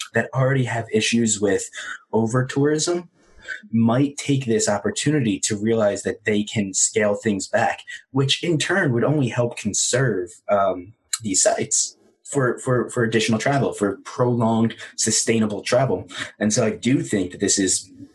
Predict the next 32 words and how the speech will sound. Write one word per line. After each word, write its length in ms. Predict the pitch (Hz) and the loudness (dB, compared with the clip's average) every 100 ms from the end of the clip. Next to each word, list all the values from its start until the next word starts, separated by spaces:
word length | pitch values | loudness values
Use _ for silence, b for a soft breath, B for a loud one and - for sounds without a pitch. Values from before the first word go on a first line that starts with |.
| - - - | -16 -16 -2
if 140 | 147 - | -2 0
I 300 | 90 107 120 | -2 0 2
was 380 | 110 107 - - | 2 0 -2 -2
someone 340 | 110 104 98 | 0 2 0
who 300 | 92 110 101 104 | 0 0 0 0
oversaw 680 | 104 98 - - 107 98 95 | 0 0 0 0 2 0 0
the 360 | 101 95 90 B B - | 0 0 -2 B B -12
tourism 520 | - 120 101 95 101 | -2 0 2 2 0
of 160 | 101 98 | 0 0
these 180 | 98 90 | 0 0
sites, 280 | 98 107 117 | 0 0 0
I 80 | |
might 260 | 117 175 175 B B B - | 0 0 -2 B B B -6
consider 540 | 147 135 - 165 170 | -2 0 2 0 0
that 260 | 110 104 107 | 0 0 0
as 160 | 113 113 | 0 0
a 60 | |
possibility 640 | 110 113 104 110 147 110 95 | 0 0 0 0 0 0 -4
because 480 | 104 107 101 - 113 | -2 0 0 0 0
it 140 | 110 | 0
is 240 | 123 113 - | 2 2 0
feasible. 540 | 123 143 - 85 - - | 0 2 0 -2 -4 0
Like, 160 | 113 113 | 0 2
you 160 | 123 | 0
kind 240 | 110 123 120 | 0 0 0
of 140 | 107 | 0
realize 340 | 120 117 104 | 0 2 0
that 80 | 107 | 0
it 140 | 104 107 | 0 0
is 140 | 104 | 0
feasible 360 | 113 107 98 92 | 0 0 0 -2
because 300 | 98 101 | 0 -2